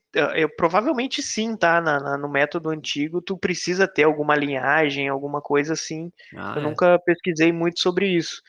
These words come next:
Speaker 1: Mas,
Speaker 2: Mas
Speaker 1: eh,
Speaker 2: tem uns cara aqui que faz bem, pô.
Speaker 1: Cara, eu não conhe-, eu conheço um cara que ele, que ele,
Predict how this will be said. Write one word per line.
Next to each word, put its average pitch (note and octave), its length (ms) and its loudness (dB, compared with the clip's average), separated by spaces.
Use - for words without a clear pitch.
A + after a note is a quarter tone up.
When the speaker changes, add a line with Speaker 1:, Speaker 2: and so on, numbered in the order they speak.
Speaker 1:
Mas, C#3 1160 0
Speaker 2:
Mas C#3+ 160 0
Speaker 1:
eh, - 20 -2
Speaker 2:
tem C#3+ 100 -2
uns D3 120 -6
cara C#3 300 2
aqui C#3 220 -4
que C#3 60 -18
faz A2+ 260 -4
bem, C3 260 -10
pô. G2 120 -16
Speaker 1:
Cara, D#3+ 500 0
eu D3+ 160 0
não F3 100 2
conhe-, F#3+ 380 4
eu D3+ 100 6
conheço E3 400 2
um G#3+ 60 -2
cara E3+ 360 4
que G3 140 -2
ele, F#3 480 0
que - 180 -6
ele, D#3+ 640 0